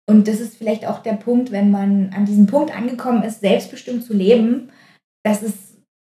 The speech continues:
soll ja Menschen, also es gibt ja Psychologen, die raten teilweise ihren Patienten, sie sollen mal schreien. Also wer erlaubt sich das dann in unserer konformen Gesellschaft, mal zu schreien <laughs> oder vielleicht sogar nicht mal in Inhalt zu schreien, sondern nur in Vokal meinetwegen oder so?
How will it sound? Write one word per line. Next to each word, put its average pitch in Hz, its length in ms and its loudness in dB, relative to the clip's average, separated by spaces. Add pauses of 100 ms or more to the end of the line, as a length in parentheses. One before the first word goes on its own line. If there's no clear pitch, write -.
(220)
soll 185 120 -6
ja 190 120 4
Menschen, 196 360 4
also 214 160 0
es 202 80 -6
gibt - 160 -14
ja 302 80 0
Psychologen, 269 560 0
die 247 80 -4
raten 254 520 -6
teilweise 247 440 -2
ihren 220 240 -6
Patienten, 233 640 -8
sie 226 80 -8
sollen 208 200 0
mal 240 120 -2
schreien. 254 640 0 (360)
Also 214 140 -2
wer 233 100 6
erlaubt 226 340 2
sich - 120 -16
das 311 160 -12
dann 240 140 -4
in 214 100 -2
unserer 214 320 0
konformen 208 520 0
Gesellschaft, 214 720 -2 (440)
mal 190 240 4
zu 190 120 -8
schreien 190 680 4
<laughs> - 40 2
oder 208 160 4
vielleicht 190 340 0
sogar 190 200 0
nicht 196 160 4
mal 190 140 2
in 190 120 4
Inhalt 320 320 -2
zu - 120 -20
schreien, 190 380 0
sondern 185 280 -2
nur 220 340 4 (200)
in 208 140 8
Vokal 214 500 2
meinetwegen 185 640 2
oder 170 180 -6
so? 160 240 -8